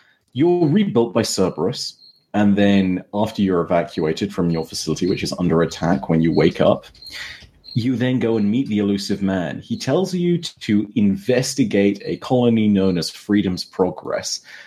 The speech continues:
And this is on the back of some serious crazy happenings within the galaxy.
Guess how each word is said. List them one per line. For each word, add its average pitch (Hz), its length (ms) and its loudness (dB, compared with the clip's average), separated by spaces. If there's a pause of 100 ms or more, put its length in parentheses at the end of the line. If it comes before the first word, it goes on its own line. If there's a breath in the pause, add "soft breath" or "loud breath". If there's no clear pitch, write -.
(160 loud breath)
And 147 120 4
this 214 160 2
is 208 120 2
on 170 100 4
the 139 60 4
back 98 400 0
of 95 400 2
some 101 300 0
serious 110 880 0 (520)
crazy 104 500 0
happenings 85 600 -4
within 85 260 -6
the 85 40 -4
galaxy. 95 680 0